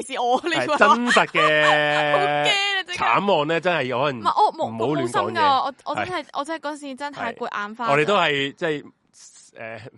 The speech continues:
Speaker 2: 即係冇，又唔係細路，
Speaker 1: 慎言。
Speaker 2: 又唔係細路仔，<laughs> 唔識世界。總之我哋係冇心㗎啦。
Speaker 1: <laughs> 唔夠膽話自己細路仔，唔識世界。
Speaker 2: 你都唔拉係細路仔啦，屌你！
Speaker 1: 嗌細路女啊嘛。
Speaker 2: 食屎啦！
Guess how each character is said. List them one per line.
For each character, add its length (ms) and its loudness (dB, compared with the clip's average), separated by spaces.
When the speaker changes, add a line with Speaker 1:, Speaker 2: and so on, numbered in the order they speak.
Speaker 2:
即 100 -10
係 100 -8
冇， 240 -10
又 60 -8
唔 40 -10
係 60 -14
細 120 -4
路， 60 -8
Speaker 1:
慎 160 -4
言。 240 -16
Speaker 2:
又 100 -4
唔 40 -8
係 120 -10
細 180 -6
路 80 -8
仔， 180 -12
<laughs> 40 -10
唔 60 -20
識 80 -4
世 100 -12
界。 400 -8
總 140 -4
之 80 0
我 80 4
哋 360 0
係 260 -12
冇 140 -4
心 120 -2
㗎 100 -8
啦。 160 -6
Speaker 1:
<laughs> 0 -
唔 80 -14
夠 60 -10
膽 340 4
話 140 4
自 100 -8
己 60 2
細 260 4
路 220 2
仔， 80 4
唔 80 -4
識 80 -2
世 340 -2
界。 80 -6
Speaker 2:
你 60 -2
都 160 4
唔 100 -4
拉 80 2
係 100 0
細 140 4
路 80 2
仔 200 2
啦， 140 4
屌 380 2
你！ 80 -4
Speaker 1:
嗌 720 0
細 180 -2
路 220 -2
女 80 -2
啊 80 -2
嘛。 240 -10
Speaker 2:
食 120 -18
屎 300 -16
啦！ 160 -2